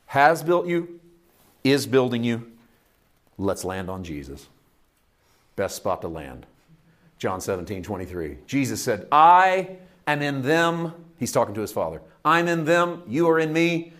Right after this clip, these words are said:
that they may be made perfect in one, and that the world may know that you have sent me and have loved them as you have loved me." Jesus' end game for his church is to make us perfect.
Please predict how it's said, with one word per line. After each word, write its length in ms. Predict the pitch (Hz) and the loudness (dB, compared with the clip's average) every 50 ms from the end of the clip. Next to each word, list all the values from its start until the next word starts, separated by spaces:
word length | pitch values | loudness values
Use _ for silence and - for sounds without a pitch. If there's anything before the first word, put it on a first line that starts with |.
| - - _ _ - | -20 -20 _ _ 0
that 240 | - 135 - 131 113 | 0 0 0 2 4
they 200 | 160 170 180 180 | 6 6 6 6
may 280 | 185 180 185 185 185 | 4 4 4 4 4
be 240 | 180 - 180 180 180 | 4 2 0 0 2
made 400 | 180 180 180 180 180 175 175 175 | 2 4 4 6 6 4 4 0
perfect 600 | - - 170 180 175 175 175 - 185 180 180 185 | 0 2 4 4 4 2 0 0 0 0 -2 -2
in 260 | - 180 180 175 175 | -4 -2 -2 0 0
one, 600 | 170 170 170 170 160 143 127 113 98 90 - - - - - - - - - _ - | 2 2 4 4 2 2 0 -2 -6 -8 -12 -16 -20 -20 -20 -20 -20 -20 -20 _ -4
and 100 | 117 120 | 0 2
that 120 | 135 131 131 | 2 2 2
the 60 | 135 | 2
world 280 | 123 143 147 151 147 | 2 4 4 4 4
may 120 | 147 147 143 | 2 0 2
know 160 | 147 147 147 | 2 2 2
that 120 | 143 127 | 2 2
you 60 | 143 143 | 0 -2
have 120 | 131 120 | -2 -2
sent 240 | - - 143 139 135 | -2 -2 -2 -2 -2
me 80 | 139 | -4
and 60 | 135 131 | -4 -2
have 120 | 127 117 | -2 0
loved 240 | 123 127 127 120 120 | 0 0 0 0 -2
them 140 | 127 120 123 | -4 -4 -4
as 140 | 120 110 | -4 -4
you 80 | 120 123 | -2 -2
have 100 | 113 107 | -2 0
loved 200 | 113 110 107 101 | 0 -2 -2 -2
me." 240 | 104 95 87 85 80 - | -4 -8 -8 -10 -10 -6
Jesus' 520 | - 123 123 113 117 110 107 107 101 113 - | -4 -2 -2 -2 -2 -4 -4 -4 -4 -6 -4
end 260 | 131 131 131 131 123 | -4 -4 -4 -2 -2
game 240 | 123 123 123 120 113 | -2 -2 -2 -4 -6
for 160 | - 120 113 | -6 -6 -6
his 100 | 107 - | -6 -6
church 420 | - - - 120 104 95 - - - - _ _ _ _ _ _ _ _ _ - | -6 -4 -4 -4 -4 -4 -8 -12 -20 -20 _ _ _ _ _ _ _ _ _ -10
is 160 | 110 101 - | -8 -8 -6
to 100 | - 113 | -4 -4
make 200 | 104 101 101 101 | -4 -2 -4 -4
us 100 | 101 - | -6 -6
perfect. 440 | - - 110 101 - 101 - - | -6 -6 -6 -4 -4 -8 -10 -10